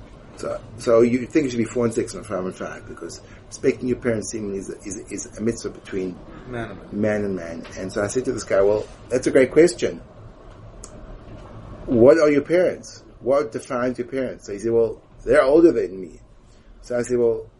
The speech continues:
Speaker 1: that means anyone that's older than you is your parent?" <laughs> "No." I said, "So, well, why, why are your parents different?" He said, "Well, they made me."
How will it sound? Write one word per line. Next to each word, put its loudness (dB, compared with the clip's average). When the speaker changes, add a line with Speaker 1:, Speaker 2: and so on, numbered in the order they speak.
Speaker 1:
that -2
means -2
anyone -2
that's -4
older -6
than -6
you -6
is -10
your -6
parent?" -4
<laughs> -18
"No." 4
I -12
said, -6
"So, -4
well, 0
why, 4
why 0
are 2
your -2
parents -6
different?" -8
He -16
said, -10
"Well, -8
they 0
made 0
me." -20